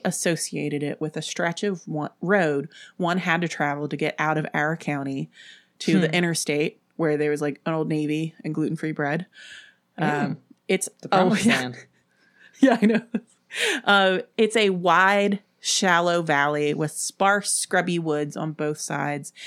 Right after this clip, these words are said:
Speaker 1: and a piddly little creek, uh, with craggy banks snaking toward
Speaker 2: <laughs>
Speaker 1: and away from the road. So it's,
Speaker 2: Uh.
Speaker 1: and so that's, that is, that we always had,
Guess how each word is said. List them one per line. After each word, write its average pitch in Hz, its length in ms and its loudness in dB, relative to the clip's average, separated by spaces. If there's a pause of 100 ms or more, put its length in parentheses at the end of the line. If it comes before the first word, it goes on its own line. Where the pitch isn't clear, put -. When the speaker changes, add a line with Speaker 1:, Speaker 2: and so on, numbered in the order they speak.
(200)
Speaker 1:
and 160 160 -2
a 156 40 -2
piddly 185 420 -2
little 170 160 -4
creek, 156 420 -6 (380)
uh, 151 300 -2
with 151 140 -8
craggy 196 380 2
banks 151 600 -2
snaking 202 480 2
toward 175 680 0 (200)
Speaker 2:
<laughs> - 180 -12
Speaker 1:
and 170 140 2
away 160 260 2
from 156 280 -4
the 151 100 -2
road. 143 400 -2 (680)
So 180 380 2 (180)
it's, 202 400 0
Speaker 2:
Uh. 196 80 -2 (760)
Speaker 1:
and 180 240 -2
so 180 260 2
that's, 180 400 0
that 185 260 4
is, - 380 -4 (600)
that 165 160 -2
we 156 140 0
always 170 380 2
had, 156 440 -2